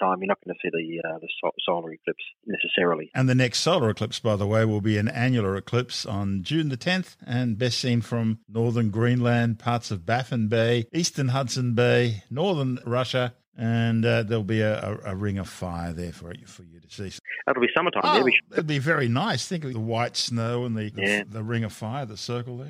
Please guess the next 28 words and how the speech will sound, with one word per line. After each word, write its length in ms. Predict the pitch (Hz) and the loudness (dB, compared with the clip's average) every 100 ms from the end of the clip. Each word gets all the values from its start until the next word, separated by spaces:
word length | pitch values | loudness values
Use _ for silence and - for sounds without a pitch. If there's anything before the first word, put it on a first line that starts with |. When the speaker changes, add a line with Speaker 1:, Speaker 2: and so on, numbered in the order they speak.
| 151 | -16
Speaker 1:
The 40 | 151 | -4
thing 120 | 214 202 | -2 2
too 80 | |
with 100 | 160 | 4
a 80 | 131 | 4
lunar 260 | 147 156 139 | 2 2 2
eclipse 300 | 110 117 - | 0 -2 -2
is 80 | 110 - | -4 0
that 140 | 110 - | -2 -2
to 60 | - | -2
see 120 | - 170 | 0 0
totality 560 | 135 135 - 127 131 113 | 0 -2 0 -2 -2 -4
of 60 | |
a 80 | 98 | -2
lunar 200 | 113 107 | 0 0
eclipse, 260 | 98 - - | -2 -2 -2
you 60 | 131 | 0
just 160 | 135 - | 0 0
have 100 | - | -2
to 100 | 95 | -4
be 80 | 104 | -6
on 80 | |
the 80 | 95 | -4
right 240 | 92 104 - | 0 0 2
half 360 | - 110 104 - | 2 2 2 0
of 80 | - | -6
the 140 | 92 | -2
Earth. 200 | 95 - | -2 -2